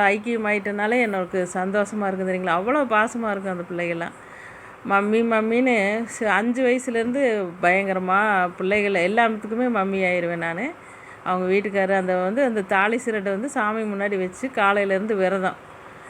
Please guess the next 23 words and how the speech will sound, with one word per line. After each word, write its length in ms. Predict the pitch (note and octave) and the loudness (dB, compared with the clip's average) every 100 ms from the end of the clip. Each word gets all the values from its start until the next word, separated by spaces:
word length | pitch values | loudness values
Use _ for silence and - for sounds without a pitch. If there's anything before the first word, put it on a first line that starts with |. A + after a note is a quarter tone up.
| - - | -12 0
காலையிலேருந்து 600 | A3 A#3+ B3 A3 A#3+ C#4 | 4 6 4 2 0 -2
இருந்து 200 | A#3+ D4 B3 | -2 -2 -2
விரதம் 340 | A3+ A#3 A#3+ A3 | 0 2 0 0
இருந்து 200 | G3+ A#3+ D4+ | 0 0 0
அந்த 100 | A#3 | -2
புருஷன் 320 | A3+ A3+ A#3+ G#3+ | -4 -2 0 2
கையால 320 | G3+ G3+ A3+ | 4 4 4
வாங்கி 240 | G3 G3+ A#3+ | 4 2 2
கட்டிக்கிட்டா 480 | A3 F#3+ G3 F3+ C#4 | 2 2 0 4 4
அந்த, 120 | A#3 | 4
ம், 680 | G3+ F3 E3+ E3 E3 E3+ F3 D#3 - - - | 0 -4 -6 -6 -6 -8 -8 -10 -12 -12 -2
அவங்களோட 400 | G3 G3 G3 F#3+ G3 F3 | 0 4 4 6 8 6
ஆயுள் 260 | G3+ A#3 G3 - - F#3 | 4 0 -4 -12 -8 -6
வந்து 180 | G3 F#4+ - - - - - - - - | -2 -4 -6 -18 -20 -20 -20 -20 -16 -4
ரொம்ப 180 | F#3+ G3+ | 0 2
நாள் 280 | G3 G3+ C#4+ D#4 - G3+ | 6 6 4 -2 -8 -4
நீடிக்கும். 500 | G3+ G#3+ G#3+ G#3 G#3+ F#3+ | 2 2 2 0 4 4
அவங்க 180 | G3 F#3+ G#3+ | 4 0 0
புருஷனுக்காக 640 | A#3+ C4+ A#3+ G#3 G#3+ A3+ G3+ | 0 0 2 4 4 2 0
வேண்டி 200 | A3+ D#4 G3 | 0 0 0
இருக்கிற 240 | G3 G3+ F#3 | 0 0 2
விரதம் 400 | F3 F#3 F#3+ F3+ | 2 2 2 0
இது. 120 | E3 | -2